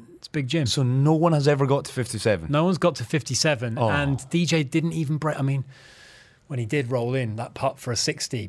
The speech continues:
Speaker 1: people were, were calling it the most disappointing sixty ever shot. I mean, it's a sixty, for goodness sake. It's eleven under par. It's an absurd round of golf, but it could have been so much more.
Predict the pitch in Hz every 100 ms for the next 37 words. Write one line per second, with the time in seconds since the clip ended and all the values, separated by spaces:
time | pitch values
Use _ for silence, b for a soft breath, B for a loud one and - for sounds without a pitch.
0 | - 135 127 120 - 190 127 139 127 143
1 | 131 127 - - - - 139 113 123 -
2 | 156 - 139 127 123 170 139 131 151 -
3 | 135 - 196 196 - - 87 - _ -
4 | 127 131 117 110 127 117 - 131 147 156
5 | 160 147 143 131 123 143 151 107 - 131
6 | - 135 - - - 165 151 131 131 120
7 | 110 120 139 117 - - 123 113 B B
8 | B B - 156 - 143 123 127 104 98
9 | - _ - - 143 123 117 - 135 139
10 | 101